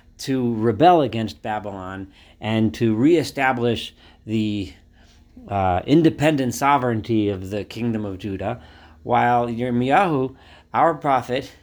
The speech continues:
was in the name of God saying that, "No, uh, this punishment is deserved. This,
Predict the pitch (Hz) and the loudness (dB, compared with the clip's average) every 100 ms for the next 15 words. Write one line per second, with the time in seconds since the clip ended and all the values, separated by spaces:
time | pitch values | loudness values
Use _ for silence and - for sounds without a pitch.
0 | _ _ 131 131 123 - - - - - | _ _ -4 -2 -2 -4 -16 -20 -20 -20
1 | - _ 131 123 123 139 147 127 107 127 | -20 _ -6 -2 0 2 2 0 0 2
2 | 165 143 131 113 117 131 - - - 120 | 2 0 -6 -4 -6 -8 -10 -18 -8 -6
3 | 120 120 127 170 165 104 - - 123 120 | -6 -6 -2 2 0 -2 -10 -2 0 2
4 | 120 143 - 156 160 143 143 135 - - | 0 -6 -6 -6 -4 -4 -4 -4 -10 -20
5 | - - - 127 110 101 110 107 139 151 | -20 -20 -4 -2 0 0 0 2 0 -2
6 | 147 - _ _ - - 117 - | -6 -20 _ _ -20 -10 -8 -8